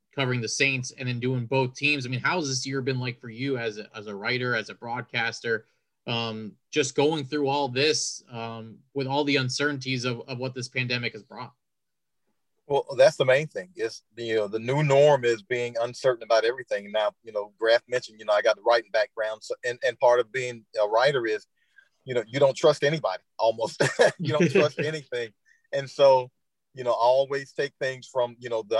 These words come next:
Speaker 2: the highest extreme to the lowest extreme. So I wondered if the N B A was gonna be able to,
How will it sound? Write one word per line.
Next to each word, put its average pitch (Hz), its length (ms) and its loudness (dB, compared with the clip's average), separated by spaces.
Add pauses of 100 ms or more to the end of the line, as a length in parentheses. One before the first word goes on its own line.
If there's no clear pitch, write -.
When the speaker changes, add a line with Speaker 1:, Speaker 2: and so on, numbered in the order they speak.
(160)
Speaker 2:
the 107 80 -6
highest 139 480 -2
extreme 139 500 -8
to 135 80 -20
the 117 100 -2 (100)
lowest 143 260 2
extreme. 113 420 -10
So 101 180 -4 (440)
I 127 100 4 (160)
wondered 147 380 0 (180)
if 120 140 -6
the 127 120 -8
N 123 80 -4
B 123 120 2
A 120 60 2
was 117 140 -8
gonna 117 180 0
be 113 180 2
able 107 140 -2
to, - 80 -20